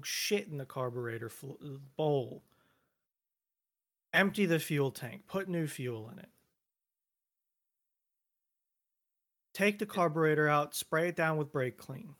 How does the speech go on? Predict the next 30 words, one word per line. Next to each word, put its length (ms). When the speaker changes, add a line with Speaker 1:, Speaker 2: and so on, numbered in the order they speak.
Speaker 1:
Put 140
it 80
back 240
on. 260
Won't 280
start. 260
Speaker 2:
Barking? 360
Speaker 1:
Yes. 480
Because 320
I'm 320
attempting 560
to 120
use 360
starting 380
fluid, 500
like 260
Speaker 2:
<laughs> 60
Speaker 1:
ether. 260
Speaker 2:
Okay. 380
Speaker 1:
And 340
I 160
can 300
get 200
it 180
to 120
stay 380
running 640
by, 260
like, 340
constantly 920